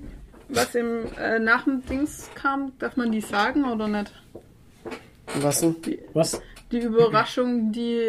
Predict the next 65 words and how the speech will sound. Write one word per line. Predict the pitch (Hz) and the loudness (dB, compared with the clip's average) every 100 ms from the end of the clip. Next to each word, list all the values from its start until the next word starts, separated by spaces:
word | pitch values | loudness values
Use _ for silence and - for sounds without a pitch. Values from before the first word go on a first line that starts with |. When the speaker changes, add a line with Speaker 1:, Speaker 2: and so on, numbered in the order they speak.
| 220 | 2
Speaker 1:
im | 220 220 | 0 -4
Post-Credits | 214 - 226 - - 247 247 254 - | -2 2 2 2 0 2 2 -4 -6
noch | 240 - | -8 -6
ganz | 226 240 | -8 -6
am | 220 | -6
Ende | 220 226 | -4 -4
kam, | 240 247 233 | -4 -4 -4
nach | 226 - | -6 -8
der | 220 | -4
letzten | 214 - 208 | -4 -2 -4
Folge. | - 220 233 254 - - - - - - | -2 -2 -2 -4 -10 -20 -20 -20 -20 -4
Speaker 3:
Ich | - | 0
denke, | 143 131 | 2 0
das | 135 | 2
haben | 139 | 0
auch | 127 | 0
schon, | 135 139 135 | -2 0 0
also | 143 151 | 2 2
ich | 147 | 2
denke, | 185 170 143 | 4 2 6
das | 202 247 | 6 8
haben | 208 | 4
schon | 165 160 | 4 0
alle | 147 | 2
mitbekommen, | 139 143 147 143 | 2 0 -2 0
Speaker 1:
Okay. | 135 135 | 2 2
Speaker 3:
dass | |
es | 143 | 0
eine | 147 139 | -2 -2
zweite | 139 147 143 | 2 0 2
Staffel | 151 151 | 0 0
geben | 131 127 127 | 0 0 4
wird. | 320 | 8
Speaker 1:
Yeah! | 320 302 294 | 8 8 8
Speaker 2:
Ja, | 160 | 8
das | 156 - | 8 6
ist | 165 185 | 4 8
ja | 151 | 8
offiziell | 151 165 170 - 160 156 | 8 6 2 6 6 6
kommuniziert | 160 165 156 151 135 165 | 6 6 8 6 4 4
Speaker 3:
Das | 160 | 6
ist | |
auch | 156 | 4
Speaker 2:
von | 143 | 2
Disney. | - - | 2 2
Speaker 3:
offiziell, | 143 135 143 | 4 4 4
Speaker 1:
Und | 147 233 | 2 0
es | |
Speaker 3:
richtig, | 139 139 | 0 -4
Speaker 1:
freut | 135 240 | 4 4
Speaker 3:
genau. | 247 | 4
Speaker 1:
mich | 240 - - | -2 -6 -6
riesig | 254 277 311 330 302 247 | 0 2 0 -2 -4 -2
und | 247 | 0
da | 240 | 0
verzeih | 233 - 226 | -2 0 2
ich | 240 | 2
Marvel | 226 214 226 | 0 0 2
sogar, | 240 226 214 | 0 0 0
dass | 214 214 | 2 0
sie | - | -2
uns | 214 208 | -6 -4
so | 214 | -2
gerollt | 208 202 190 214 247 - | 0 0 2 2 2 0
haben | 208 202 | -2 0